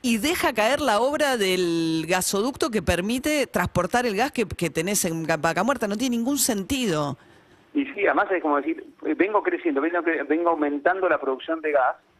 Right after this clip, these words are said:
Speaker 2: y en un momento tenés un techo. ¿Por qué? Porque se acabó el gas. No, no, porque no tengo el tubo para sacarlo. Es, es tremendo. Eh, y justo en este momento, en esta coyuntura
Speaker 1: Claro.
Speaker 2: actual. Eh, eh, eh, la verdad que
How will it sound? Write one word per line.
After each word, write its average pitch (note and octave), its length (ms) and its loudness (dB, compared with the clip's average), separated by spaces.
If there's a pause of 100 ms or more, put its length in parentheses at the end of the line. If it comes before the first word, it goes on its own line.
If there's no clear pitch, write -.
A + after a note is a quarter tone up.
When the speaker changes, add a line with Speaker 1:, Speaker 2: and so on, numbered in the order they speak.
(360)
Speaker 2:
y E3+ 440 -6
en D3 100 0
un F#3 60 -2
momento G3 420 0
tenés F3 220 -2
un F3 140 -2
techo. G#3 280 0
¿Por E3 180 0
qué? C#3+ 260 0
Porque C3 260 -4
se - 80 -12
acabó D#3 240 0
el - 60 2
gas. G#3+ 180 2
No, A3 140 -2
no, F#3+ 260 -4
porque - 300 -6
no F#3+ 180 -8
tengo F#3+ 340 -4
el B2+ 100 -10 (120)
tubo G3 280 0
para B2 260 0
sacarlo. B2+ 600 -2 (140)
Es, - 100 -14 (260)
es A#2 160 -10 (160)
tremendo. B2 500 -4 (540)
Eh, G#2 720 2
y B2 200 -4
justo - 300 -2
en D3 80 2
este C#3 160 -2
momento, C#3 720 2
en B2+ 80 -4
esta C3+ 140 0
coyuntura C#3+ 380 -2
Speaker 1:
Claro. C3 100 2
Speaker 2:
actual. - 380 -2 (640)
Eh, - 60 -4
eh, B2 1000 0
eh, D3 40 0
la C#3 120 2
verdad D#3 220 2
que D3+ 480 -6